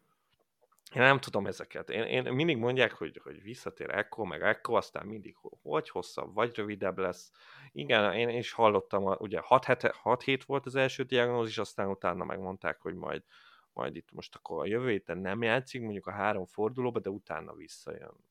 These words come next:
Nem tudom, hogy mi az igaz, hát ha hétvégén kiderül. Mert ha visszatér utána, ez a három forduló után, akkor, akkor lehet, hogy igen, az kellemetlen. De akkor meg ugye mondom, vissza lehet menni Watkinsra. Azért azt nem gondolom, hogy egy héten belül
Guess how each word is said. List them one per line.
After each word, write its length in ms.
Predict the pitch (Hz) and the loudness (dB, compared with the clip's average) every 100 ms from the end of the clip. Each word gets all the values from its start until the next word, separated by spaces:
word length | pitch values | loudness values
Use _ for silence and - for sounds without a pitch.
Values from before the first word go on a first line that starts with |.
| 95 _ _ | _ _ _
Nem 240 | 98 95 | -8 -8
tudom, 380 | 90 - 80 85 | -10 -14 -14 -12
hogy 180 | 90 85 | -16 -18
mi 160 | 82 85 | -14 -12
az 160 | 85 90 | -12 -12
igaz, 300 | 87 87 - | -10 -10 -8
hát 280 | 90 85 | -8 -8
ha 260 | - - - _ | -10 -14 -14 _
hétvégén 580 | - - - - - - | -20 -20 -18 -16 -18 -20
kiderül. 440 | - 76 - - _ _ - _ _ _ - - - - - _ | -20 -20 -18 -20 _ _ -20 _ _ _ -20 -20 -20 -20 -20 _
Mert 160 | 92 101 | -8 2
ha 100 | 107 | 4
visszatér 500 | 131 165 - 135 113 | 6 6 8 10 10
utána, 460 | 117 135 127 131 | 8 8 8 8
ez 140 | 123 101 | 6 6
a 40 | |
három 320 | 107 113 117 | 4 6 4
forduló 460 | 92 113 107 104 101 | 2 2 2 0 -4
után, 300 | 113 131 113 | 0 2 4
akkor, 360 | 110 - 110 - | 2 -2 -2 -2
akkor 240 | - 101 | -4 -2
lehet, 340 | 101 80 80 | 0 -2 -4
hogy 120 | - 90 | -10 -12
igen, 240 | 82 76 | -10 -12
az 120 | 80 | -12
kellemetlen. 680 | - 82 - - - - 98 | -14 -12 -12 -14 -12 -6 6
De 80 | 113 | 8
akkor 200 | 127 135 | 8 6
meg 120 | 135 | 6
ugye 200 | 143 143 | 8 8
mondom, 300 | 147 113 104 | 8 6 4
vissza 260 | 117 - 85 | 2 -4 -4
lehet 180 | 87 | -4
menni 260 | - 98 98 | -4 -6 -6
Watkinsra. 600 | 92 85 - - _ - _ _ _ _ _ _ _ - | -8 -12 -18 -20 _ -20 _ _ _ _ _ _ _ -4
Azért 260 | 104 107 | 4 6
azt 120 | 113 | 6
nem 120 | 123 127 | 6 6
gondolom, 280 | 131 110 | 6 6
hogy 120 | 101 92 | 4 2
egy 140 | 95 | 0
héten 600 | 98 92 _ _ 90 92 | -4 -8 _ _ -6 -6
belül 280 | 92 90 | -8 -10